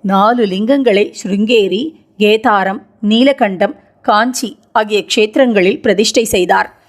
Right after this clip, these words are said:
நிர்யாணம் சமீபித்தபோது மோக்ஷலிங்கத்தை சிதம்பரத்தில் பிரதிஷ்டை செய்து வரும்படி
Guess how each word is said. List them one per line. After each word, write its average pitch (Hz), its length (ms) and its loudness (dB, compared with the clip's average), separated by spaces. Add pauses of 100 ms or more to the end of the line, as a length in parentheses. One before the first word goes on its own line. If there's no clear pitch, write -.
(540)
நிர்யாணம் 302 680 4
சமீபித்தபோது 247 1000 2 (360)
மோக்ஷலிங்கத்தை 240 920 2
சிதம்பரத்தில் 254 720 0
பிரதிஷ்டை 247 480 0
செய்து 214 360 0
வரும்படி 196 580 0